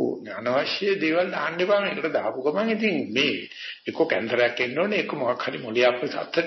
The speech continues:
එකක් ගන්න එපා. මේක නිතරම කවනවනේ මේ. මගේ අපේ කිහිකම අනම්මනම් කිය ඕනම දෙනෙකුට දවසකට විසි සැරයක් පින්නොත් ඕනම ඇඩ්වර්ටයිස්මන්ට් එකක්.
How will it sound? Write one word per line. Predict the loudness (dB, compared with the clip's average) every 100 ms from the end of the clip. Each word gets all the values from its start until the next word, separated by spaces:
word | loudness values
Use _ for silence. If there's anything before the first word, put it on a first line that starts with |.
| 0
එකක් | 0
ගන්න | 2 2
එපා. | 0 0
මේක | 0 0 -4
නිතරම | -4 0 0 2
කවනවනේ | 2 4 4 2 -2 0
මේ. | -2 -2 -8 -10 -10 -10 -12 -12 -6
මගේ | -4 -2 -2 0 0 0
අපේ | -2 2 4 4 0 -4 -12 -20 _ _ _ _ -4
කිහිකම | 0 2 2 0 0 0 0 0 0
අනම්මනම් | 2 2 0 0 0
කිය | 0 0 -2 -8 -18 _ -14
ඕනම | -4 0 2 4 4 2
දෙනෙකුට | 0 0 -2 -4 -4
දවසකට | 0 2 2 0 0
විසි | -4 -4 -4
සැරයක් | -2 2 2 2
පින්නොත් | -2 -4 -6 -2
ඕනම | 2 2 4
ඇඩ්වර්ටයිස්මන්ට් | 2 0 -4 -4 -6 -8 -4
එකක්. | -4